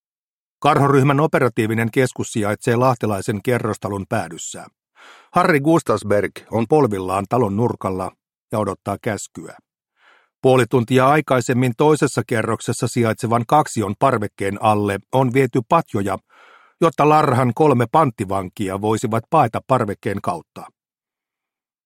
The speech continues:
Ilpo Larhaa on piiritetty yli kaksi vuorokautta. Hän on useita kertoja ampunut poliiseja kohti. Talon päädystä asunnon parvekkeelle ei voi nähdä. Vastapäisessä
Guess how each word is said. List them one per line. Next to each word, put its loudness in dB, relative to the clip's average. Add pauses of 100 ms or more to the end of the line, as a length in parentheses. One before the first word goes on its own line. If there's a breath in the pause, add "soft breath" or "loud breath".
(400)
Ilpo 4
Larhaa 4
on 0
piiritetty 0
yli 4
kaksi 0
vuorokautta. -6 (500)
Hän 2
on 4
useita 2
kertoja -2
ampunut 2
poliiseja -2
kohti. -16 (1600)
Talon 2
päädystä 2
asunnon 2
parvekkeelle 0
ei 4
voi -4
nähdä. -12 (920)
Vastapäisessä 0